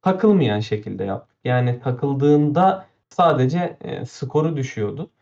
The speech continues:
Böyle olduğu zaman kullanıcı hani, e, onlara yani takılmamaya çalıştı elinden geldiğince ama takıldığında da oyun durmadı ya da geriye düşmedi. İlerlemeye devam etti ve bir süre boyunca bu,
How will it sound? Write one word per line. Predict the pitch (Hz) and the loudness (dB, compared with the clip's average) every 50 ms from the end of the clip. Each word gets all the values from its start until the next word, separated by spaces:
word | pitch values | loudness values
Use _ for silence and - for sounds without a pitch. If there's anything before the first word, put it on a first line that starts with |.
| _ _ _ _ - | _ _ _ _ 0
Böyle | 143 165 180 185 190 185 | 2 2 4 4 4 4
olduğu | 185 180 180 180 202 202 | 4 2 2 2 2 2
zaman | 170 160 156 165 180 185 190 185 - | 2 2 2 2 2 2 0 -2 -8
kullanıcı | - - 165 160 156 160 160 165 165 165 170 | -10 -8 -4 -2 0 0 0 0 0 0 2
hani, | 156 156 160 165 165 165 165 160 - - - | 2 2 0 0 -2 -2 -4 -6 -10 -12 -14
e, | - - 110 110 110 107 107 - | -10 -8 -6 -4 -2 -2 -2 -2
onlara | - 139 143 147 151 151 165 160 160 156 - _ _ _ _ _ _ _ _ _ _ - | -2 -2 0 0 0 0 0 0 0 -2 -4 _ _ _ _ _ _ _ _ _ _ -4
yani | 120 120 123 120 - | -2 -2 -2 -2 -2
takılmamaya | - 131 131 - 180 190 185 180 185 185 180 185 180 | -2 -2 0 2 2 2 2 2 2 0 -2 -4 -4
çalıştı | - 196 190 180 175 - - 190 | -4 -4 -4 -4 -6 -8 -8 -6
elinden | 175 175 180 180 175 170 175 175 | -6 -4 -4 -4 -4 -4 -4 -2
geldiğince | 170 170 170 170 170 175 190 214 202 | 0 0 0 0 0 0 0 -2 -2
ama | 196 196 190 - | -2 -2 -2 -2
takıldığında | 170 160 160 - 170 165 156 170 170 170 170 170 170 | -2 -4 -2 -2 -4 -2 -2 -2 0 0 -2 -2 0
da | 170 | -2
oyun | 160 160 165 180 180 151 | -2 0 0 -2 -2 0
durmadı | 135 160 170 165 143 113 104 101 143 165 - _ _ _ _ _ _ - | 0 2 2 2 0 -2 -4 -4 -6 -8 -8 _ _ _ _ _ _ -4
ya | 127 127 | -2 0
da | 139 | 0
geriye | 127 131 131 131 143 147 147 131 | 2 2 0 2 2 0 0 0
düşmedi. | 143 156 156 - - 107 101 104 120 - _ _ _ _ _ - | -2 -4 -4 -4 -6 -6 -6 -6 -8 -12 _ _ _ _ _ -4
İlerlemeye | 127 135 139 135 139 139 139 147 151 151 147 | 0 2 2 2 2 2 0 0 2 2 2
devam | 151 156 160 160 139 107 | 2 2 0 0 -2 -2
etti | 110 107 - - 190 180 | -4 -6 -8 -8 -6 -4
ve | 170 - - 156 151 156 | -6 -6 -6 -6 -6 -4
bir | 175 | -4
süre | 170 - - 143 120 113 107 104 | -4 -4 -2 0 0 0 0 0
boyunca | 104 107 113 147 165 160 147 | -2 -4 -4 -4 -4 -4 -2
bu, | 139 135 135 143 - - | -2 -2 -2 -2 -4 -6